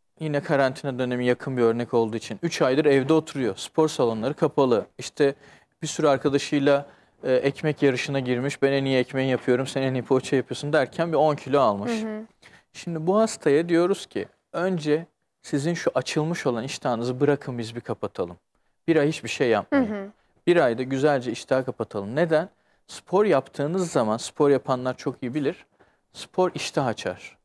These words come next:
Speaker 1: O kaloriyi harcadığınız için zaten bir anda böyle bir iştah, e, açılır spordan sonra.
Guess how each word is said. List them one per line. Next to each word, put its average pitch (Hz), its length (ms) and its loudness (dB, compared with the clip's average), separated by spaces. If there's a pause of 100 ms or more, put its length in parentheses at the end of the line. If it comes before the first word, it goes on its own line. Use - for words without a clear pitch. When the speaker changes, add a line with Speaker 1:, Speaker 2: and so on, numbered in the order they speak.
(320)
Speaker 1:
O - 100 -12
kaloriyi 113 420 -6
harcadığınız 117 600 -8
için 139 200 -12
zaten 127 440 -4
bir 139 80 0
anda 123 280 -2
böyle 117 240 0
bir 135 140 -6
iştah, - 320 -8 (280)
e, 117 40 -4
açılır 110 560 -6
spordan 95 500 -8
sonra. 147 300 -12